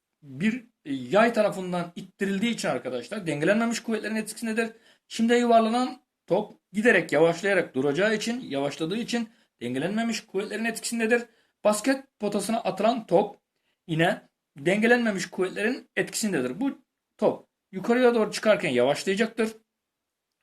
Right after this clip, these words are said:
Aşağı doğru inerken hızlanacaktır. Gördüğünüz gibi yavaşlama ve hızlama hareketlerini yapabileceği için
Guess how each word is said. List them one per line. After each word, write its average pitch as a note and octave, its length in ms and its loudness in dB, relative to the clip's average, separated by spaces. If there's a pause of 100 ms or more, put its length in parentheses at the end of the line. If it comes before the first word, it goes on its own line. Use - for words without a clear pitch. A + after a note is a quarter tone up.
(140)
Aşağı A3+ 380 4
doğru G3 160 4
inerken G3+ 400 2
hızlanacaktır. E3 600 0
Gördüğünüz G3 480 -2
gibi F3+ 340 -4
yavaşlama E3 580 0
ve D3 100 -4
hızlama E3 560 -4 (240)
hareketlerini D#3+ 540 -6
yapabileceği D#3+ 640 0
için G#3+ 500 -2